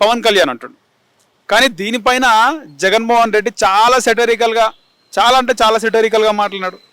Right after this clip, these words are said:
ఆయన ఏం మాట్లాడుతున్నాడు? "ఏందమ్మా డైలాగ్ చెప్పండి అమ్మా, మెల్లగా చెప్పండి అమ్మా, మళ్ళీ ఒకసారి చెప్పండి అమ్మా, ఏంది రెండు వేల ఇరవై తొమ్మిదిలో గంగమ్మ జాతరలో యాటలను నరికినట్టు, పొట్టేళ్ల తలలు నరికినట్టు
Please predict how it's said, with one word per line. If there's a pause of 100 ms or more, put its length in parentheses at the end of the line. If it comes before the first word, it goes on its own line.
(280)
ఆయన
ఏం
మాట్లాడుతున్నాడు? (640)
"ఏందమ్మా
డైలాగ్
చెప్పండి
అమ్మా, (760)
మెల్లగా
చెప్పండి
అమ్మా, (520)
మళ్ళీ
ఒకసారి
చెప్పండి
అమ్మా, (640)
ఏంది (640)
రెండు
వేల
ఇరవై
తొమ్మిదిలో (500)
గంగమ్మ
జాతరలో (1700)
యాటలను
నరికినట్టు, (560)
పొట్టేళ్ల
తలలు
నరికినట్టు